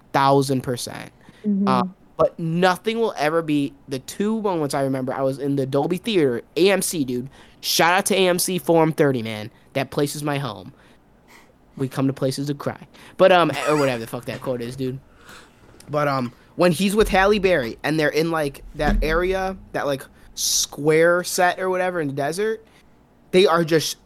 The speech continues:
Speaker 1: shooting in silence, dude, for, like, tw-, like, a half hour. And all you're hearing is basically just gunshots.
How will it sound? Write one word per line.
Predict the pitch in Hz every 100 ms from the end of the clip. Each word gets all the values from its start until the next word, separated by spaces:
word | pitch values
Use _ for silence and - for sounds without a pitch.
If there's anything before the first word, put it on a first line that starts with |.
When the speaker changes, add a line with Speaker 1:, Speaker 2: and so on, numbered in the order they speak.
| -
Speaker 1:
shooting | - - - 226 214 226 233
in | 202 196
silence, | - - 147 143 117 113 -
dude, | 107 104 135 _ _ _ _ _ _
for, | - 196
like, | 165 151 143 - - -
tw-, | - 151
like, | 147 170 165 160 -
a | -
half | - - 180 170 156 -
hour. | 135 123 110 113 127 - - _ -
And | 147 - -
all | 175 185 185
you're | 156
hearing | 165 151
is | 135
basically | 143 135 139
just | 127 123 139
gunshots. | 104 101 110 85 - -